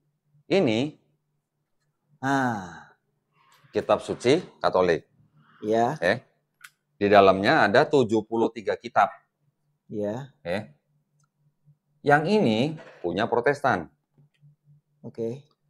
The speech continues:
Speaker 1: Yang ini di dalamnya cuman ada enam puluh enam kitab.
Speaker 2: Ini tujuh puluh.
Speaker 1: Tujuh tiga.
Speaker 2: Eh, tujuh tiga.
Speaker 1: Ini enam puluh enam.
Speaker 2: Enam puluh enam.
Speaker 1: Nah, mau ngikut yang mana?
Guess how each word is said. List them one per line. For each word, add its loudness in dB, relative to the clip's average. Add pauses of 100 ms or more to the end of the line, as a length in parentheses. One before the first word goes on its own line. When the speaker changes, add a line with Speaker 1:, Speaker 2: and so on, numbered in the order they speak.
(380)
Speaker 1:
Yang 0 (100)
ini 6 (280)
di 0
dalamnya 2
cuman 2
ada -2
enam -2
puluh 2
enam -6
kitab. -6 (1600)
Speaker 2:
Ini -4
tujuh -6
puluh. -6
Speaker 1:
Tujuh -2
tiga. 4
Speaker 2:
Eh, 2
tujuh 0
tiga. 0
Speaker 1:
Ini 0
enam 2
puluh 6
enam. 2
Speaker 2:
Enam -14
puluh -12 (160)
enam. -10
Speaker 1:
Nah, -20
mau -6
ngikut 0
yang 0
mana? -2